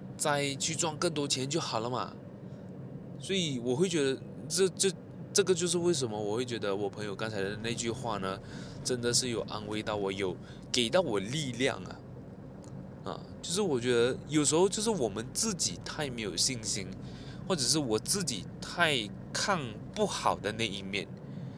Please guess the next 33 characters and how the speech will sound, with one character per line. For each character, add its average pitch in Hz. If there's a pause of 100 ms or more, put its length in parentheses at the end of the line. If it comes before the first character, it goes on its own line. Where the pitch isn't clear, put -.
(420)
啊， 90 (580)
就 185
是 202
也 120
不 113
用 156
把 113
它 98
看 113
得 104
太 107
重， 107 (160)
没 151
有 151
钱 113
这 139
放 147
嘛， 104
没 113
有 120
钱 113
这 127
放 131
了 127
躲 98
在 113 (120)
家 101
咯， 107
又 165
有 117
什 104
么 98
嘞？ 135